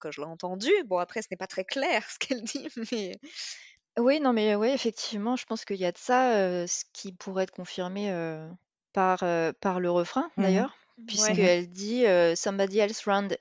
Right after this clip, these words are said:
Speaker 2: everyone else », donc quelqu'un d'autre. Parce
Speaker 1: Mm.
Speaker 2: que, oui, donc elle lui dit, « Tu deviens quelqu'un d'autre parmi tous les autres. »
Speaker 1: Ouais.
Speaker 2: Donc, euh, on rejoint cette idée de, euh, voilà, tu te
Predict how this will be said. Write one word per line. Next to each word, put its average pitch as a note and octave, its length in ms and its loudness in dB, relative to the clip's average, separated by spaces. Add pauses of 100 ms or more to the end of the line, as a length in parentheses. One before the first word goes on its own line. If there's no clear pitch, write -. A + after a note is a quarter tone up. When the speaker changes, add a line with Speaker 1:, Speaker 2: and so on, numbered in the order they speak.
Speaker 2:
everyone F#3 460 -2
else », A#3+ 240 -2
donc F3+ 120 -10
quelqu'un A#3 360 2
d'autre. A#3+ 480 0 (340)
Parce A3+ 140 -2
Speaker 1:
Mm. A#3 40 -8
Speaker 2:
que, G#3+ 180 8 (120)
oui, G3 140 -2
donc F#3 180 -4
elle G3+ 100 2
lui G#3 120 -2
dit, « A3+ 200 -2
Tu - 160 -4
deviens A3+ 480 4
quelqu'un A#3+ 360 0
d'autre A#3+ 300 0
parmi A3+ 340 4
tous - 200 -6
les A3+ 200 4
autres. » B3 300 0
Speaker 1:
Ouais. F#3 140 -4 (360)
Speaker 2:
Donc, G3 240 -4
euh, F#3+ 200 8
on G3+ 160 6
rejoint G#3+ 280 6
cette G#3+ 320 0
idée G3+ 260 0
de, F3+ 180 -8
euh, D#3 640 -4
voilà, A3 240 4
tu - 180 -10
te D#3 560 -6